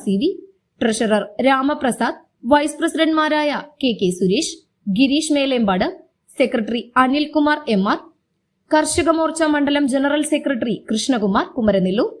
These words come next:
മുണ്ടത്തിക്കോട് ഏരിയ പ്രസിഡന്റ് രഞ്ജിത്ത് കെ കെ, ഒ ബി സി മോർച്ച മണ്ഡലം കമ്മിറ്റി അംഗം ബിന്ദു മനോജ്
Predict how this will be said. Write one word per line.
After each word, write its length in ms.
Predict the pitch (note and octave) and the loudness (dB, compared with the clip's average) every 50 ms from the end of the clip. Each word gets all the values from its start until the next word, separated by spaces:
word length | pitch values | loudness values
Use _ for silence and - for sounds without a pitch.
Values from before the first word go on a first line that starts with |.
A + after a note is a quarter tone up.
| - _ _ _ - | -20 _ _ _ -2
മുണ്ടത്തിക്കോട് 840 | C4 D4 D#4 D4+ D#4 E4 D#4+ D#4+ E4 D#4 - D#4+ D#4 D4+ D#4 D#4 D#4 D4+ | 2 4 4 4 2 0 0 0 -2 -2 2 2 2 4 2 0 0 -2
ഏരിയ 300 | C4+ C4+ C#4 C4+ C#4+ D4+ D4 D4 | -2 -2 0 0 0 0 0 0
പ്രസിഡന്റ് 380 | D4 D4 D4 D#4 D4 D4 D4 - - - A#3+ A3+ | -2 -2 0 0 0 0 -2 -2 -4 -2 0 2
രഞ്ജിത്ത് 420 | C4 B3+ B3+ B3 G#3+ D4+ D4+ - - | 2 2 2 0 0 -2 -2 -2 0
കെ 100 | A#3 F#3 F#3 - | 0 0 0 0
കെ, 80 | B3+ E4 F#4+ - - _ _ _ _ _ _ _ - | -2 -4 -4 -6 -14 _ _ _ _ _ _ _ 2
ഒ 140 | C#4 D4 C#4+ A3+ A3 | 2 4 4 4 2
ബി 100 | D4 D4+ | 0 -2
സി 200 | D4 D4+ D#4 D#4 | 0 0 0 2
മോർച്ച 360 | D4+ D4+ D4+ D4 D4 - D#4+ | 2 2 0 0 -2 0 0
മണ്ഡലം 480 | D#4 D4+ C#4+ C#4+ C#4+ C#4 D4 C#4+ C#4+ C#4+ - - | 0 2 2 0 0 0 0 0 0 -2 0 2
കമ്മിറ്റി 300 | C#4+ C4+ C4+ B3 - C#4 | 2 2 2 0 -2 -2
അംഗം 280 | C4+ C4 B3+ A3 G#3 E3+ - F#3 F#3 | -2 0 2 2 0 0 0 0 0
ബിന്ദു 280 | B3 A#3+ B3 A#3 A3 | 0 2 2 2 0
മനോജ് 500 | C4+ A#3 G3 F3 E3+ F#3+ C4 F#4 - - | 2 0 0 0 0 0 0 -2 -4 -6